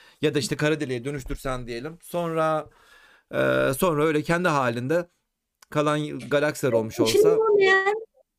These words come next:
Speaker 2: ışınım olmayan galaksilerden bahsediyorsun.
Speaker 1: Iş-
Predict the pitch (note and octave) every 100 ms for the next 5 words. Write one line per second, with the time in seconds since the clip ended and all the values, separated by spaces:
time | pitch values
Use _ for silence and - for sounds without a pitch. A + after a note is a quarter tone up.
0 | - F4 E4 G4 G4 F#4+ F4 D4 E4+ D#4
1 | D#4+ - D4+ D4 C#4+ C4 F#3+ F#3 F#3 F#3
2 | D#3